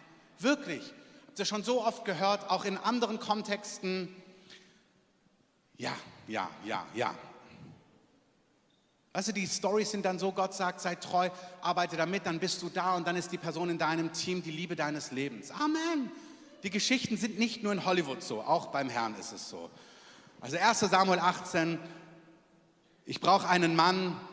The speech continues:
der die Harfe zu spielen weiß und sie finden David und sie gehen hin. Ich habe bei Josef hingeschrieben, die Story gucken wir uns nicht an, guckt euch, ähm,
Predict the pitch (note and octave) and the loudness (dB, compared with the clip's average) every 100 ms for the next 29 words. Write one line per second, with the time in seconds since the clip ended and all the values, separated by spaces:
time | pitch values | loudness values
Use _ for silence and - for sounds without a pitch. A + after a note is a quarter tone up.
0 | - D3+ D3+ D3+ D#3 E3+ F#3 F#3 E3+ - | -2 2 2 2 4 4 4 0 -2 -4
1 | D3 - F3 F3+ D3+ D3 D3+ D3+ - C#3+ | -6 -6 -4 -2 0 2 2 0 -4 -2
2 | C3+ C3+ B2+ - A#2+ C#3+ C3+ B2+ B2+ A#2 | 0 -2 -4 -8 -8 -6 -4 0 2 2
3 | A2+ A2 G#2+ G#2+ G2+ F2 F#2 E2 - - | -2 -8 -8 -8 -8 -10 -12 -14 -18 -20
4 | - - - - _ _ D3+ G3+ G3+ G3 | -20 -20 -20 -20 _ _ 4 6 6 4
5 | F#3+ G#3 A3+ A3 G#3 G3+ - G3+ F#3 E3+ | 6 6 6 2 0 0 0 0 0 0
6 | F#3 F#3+ F#3+ F#3 E3 D#3 F#3+ F3 E3+ E3 | 2 2 0 0 0 -2 -4 -2 -2 -2
7 | F3+ F3+ E3+ E3 - D#3 D3 D3 | -4 0 2 2 -2 0 0 0